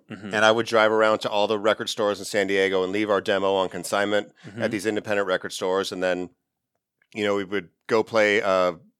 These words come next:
Speaker 2: local small club called Soma,
Speaker 1: Mm-hmm.
Speaker 2: where they would let small bands play. And if you got enough people to go and see your band play in the underground, in the basement,
Speaker 1: Yeah.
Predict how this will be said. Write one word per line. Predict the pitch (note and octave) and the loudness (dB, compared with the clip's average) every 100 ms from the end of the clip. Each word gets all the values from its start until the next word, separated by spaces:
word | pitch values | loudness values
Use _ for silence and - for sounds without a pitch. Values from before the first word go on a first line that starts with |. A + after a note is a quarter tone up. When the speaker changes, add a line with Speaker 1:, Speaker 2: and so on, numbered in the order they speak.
| _ - | _ -2
Speaker 2:
local | A2 A2+ G#2 | -2 0 -4
small | - A2 G#2 | -2 2 2
club | - G2+ - | 2 -2 -2
called | F#2+ F2+ | -8 -4
Soma, | - A2 G2 F#2 - - A2 | 2 2 4 0 -2 -14 -16
Speaker 1:
Mm-hmm. | G2+ B2 | -12 -2
Speaker 2:
where | B2 | 2
they | A2+ | 4
would | G#2+ | 4
let | A2 A#2 | 4 2
small | - A2+ G#2 | 2 2 4
bands | A2 G#2+ G2+ G2 - _ _ | 4 4 4 -2 -10 _ _
play. | - A#2+ G#2+ G2 G2 _ _ _ _ | -2 2 2 2 -4 _ _ _ _
And | G#2+ | -6
if | G#2+ | -6
you | A#2+ | 0
got | B2 B2 | 2 4
enough | B2+ - | 2 0
people | C3+ C3+ G#2+ G2+ B2+ | -4 0 0 0 -4
to | A#2+ | -8
go | G#2+ A2+ | 2 2
and | A2+ | 2
see | - A2 | -2 0
your | A#2 | 2
band | B2 A#2 A2 G2+ G2+ _ _ _ _ _ _ - | 4 6 6 2 -2 _ _ _ _ _ _ 2
play | C#3 A#2+ A2+ | 6 6 4
in | B2 G#2 | -2 0
the | G2 A2+ | 0 4
underground, | E3+ D3 A#2 F#2+ F#2 | 2 4 4 4 0
in | A2 A2+ | -4 -8
the | G#2 | 2
basement, | D3+ D3 G#2+ G2 - - | 2 2 -2 -4 -8 -18
Speaker 1:
Yeah. | F#2+ | -16